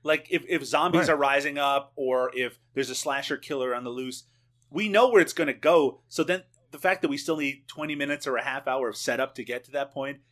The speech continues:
Speaker 1: is kind of fucking bullshit. 'Cause there's, I mean, I, I, I, hey, look, listeners, I recognize we need to set up characters. We need to put a foundation there. We need to make you care about these people. But you also don't necessarily need to,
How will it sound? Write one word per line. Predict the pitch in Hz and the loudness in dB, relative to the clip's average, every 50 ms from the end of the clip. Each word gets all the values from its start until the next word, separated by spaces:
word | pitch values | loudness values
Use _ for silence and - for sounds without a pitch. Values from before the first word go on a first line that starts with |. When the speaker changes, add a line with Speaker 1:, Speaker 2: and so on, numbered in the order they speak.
| - | -18
Speaker 1:
is | - 123 | -16 -14
kind | - - 143 139 139 | -10 -8 -6 -6 -4
of | |
fucking | 139 147 139 139 131 117 | -2 -4 -4 -4 -4 -8
bullshit. | 107 117 127 123 - 147 - | -6 -8 -8 -8 -10 -10 -6
'Cause | - 143 113 | -6 -6 -6
there's, | 120 113 - _ _ _ - | -6 -12 -14 _ _ _ -8
I | - 175 | -4 0
mean, | 180 175 | 4 8
I, | 165 170 | 8 8
I, | 156 151 147 - 143 156 147 139 - - | 8 6 4 4 4 4 4 2 -2 -8
I, | - 120 123 | -4 -2 -2
hey, | 120 - 165 151 107 82 - _ _ | -2 0 0 0 0 0 -6 _ _
look, | - 156 151 - - - _ - | -4 -4 -4 -4 -6 -16 _ -14
listeners, | 104 95 - - 90 87 90 90 | -14 -14 -14 -14 -18 -20 -18 -12
I | - 98 135 | -8 -6 -2
recognize | 139 147 151 147 139 127 - 117 107 113 113 113 - _ _ _ _ - | -2 -2 -2 -4 -8 -10 -8 -6 -6 -6 -8 -10 -12 _ _ _ _ -14
we | 131 139 | -12 -12
need | 135 131 | -12 -10
to | - 120 | -12 -10
set | - - 127 113 | -6 -4 -4 -4
up | 110 - | -6 -8
characters. | - 131 113 110 107 107 - 113 110 104 101 | -6 -6 -6 -6 -6 -10 -14 -16 -16 -16 -18
We | 113 | -20
need | 120 117 117 113 | -20 -20 -20 -20
to | - - 123 110 107 104 _ _ _ _ _ | -16 -14 -14 -14 -14 -16 _ _ _ _ _
put | - 165 147 | -2 -2 -2
a | |
foundation | - - 147 139 139 135 127 139 139 143 156 - - 143 117 | -2 -4 -6 -6 -6 -6 -6 -6 -4 -4 -4 -6 -8 -8 -8
there. | 110 107 107 107 | -6 -6 -6 -6
We | 104 | -6
need | 113 123 123 123 110 | -8 -12 -14 -16 -16
to | 104 | -16
make | 117 117 113 - | -16 -16 -16 -18
you | _ - | _ -12
care | - 165 196 208 | -4 -2 0 0
about | 202 147 135 117 110 | 2 2 0 -2 -2
these | - 107 104 | -6 -12 -18
people. | - 110 104 104 - 107 104 - _ _ _ _ _ | -16 -16 -16 -14 -12 -14 -14 -14 _ _ _ _ _
But | - 143 143 139 143 _ _ _ _ _ | 2 2 2 2 0 _ _ _ _ _
you | - 151 156 160 | -8 -2 2 4
also | 151 151 - 160 139 | 4 4 4 0 0
don't | 135 143 135 123 | 0 0 -2 -2
necessarily | 139 135 - 123 - - 131 127 123 120 117 | -6 -8 -8 -8 -4 -4 -2 -2 -2 -6 -10
need | 113 117 117 117 110 110 | -14 -14 -16 -16 -16 -14
to, | - - 123 110 107 107 107 101 | -12 -10 -10 -8 -10 -10 -14 -16